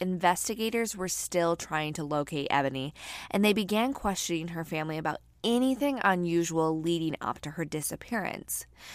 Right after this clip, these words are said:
Christine had stated initially that she hadn't seen anything suspicious, but when investigators started asking about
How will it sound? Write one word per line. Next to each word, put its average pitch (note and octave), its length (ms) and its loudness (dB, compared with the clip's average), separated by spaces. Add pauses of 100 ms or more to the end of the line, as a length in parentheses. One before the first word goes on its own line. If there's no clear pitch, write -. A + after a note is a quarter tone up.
(440)
Christine G#3 440 0
had F#3 180 -2
stated E3+ 380 0
initially E3 540 0
that E3 160 0
she E3 200 -4
hadn't E3 400 0
seen D#3+ 400 -4
anything D3+ 480 -4
suspicious, - 920 -4 (420)
but G3 220 2
when A3+ 140 2
investigators C#4 760 2
started F#3 400 0
asking E3 480 -2
about D#3+ 360 -2